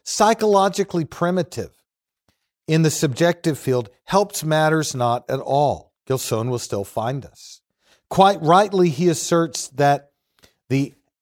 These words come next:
attenuations of language are of no help in this matter.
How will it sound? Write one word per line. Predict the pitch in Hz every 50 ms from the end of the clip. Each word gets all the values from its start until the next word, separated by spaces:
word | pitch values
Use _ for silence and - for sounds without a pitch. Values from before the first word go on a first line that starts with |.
| _ -
attenuations | 131 135 - - - 190 208 208 202 180 160 160 170 180 170 - - 175 160 139 120
of | 143 113 110
language | 131 147 151 165 170 160 135 135 127 110 110
are | 127
of | 127 113
no | 113 127 135 143 143
help | 123 110 147 139 139 - -
in | 127 120
this | 120 117 - - -
matter. | 123 127 127 123 117 113 101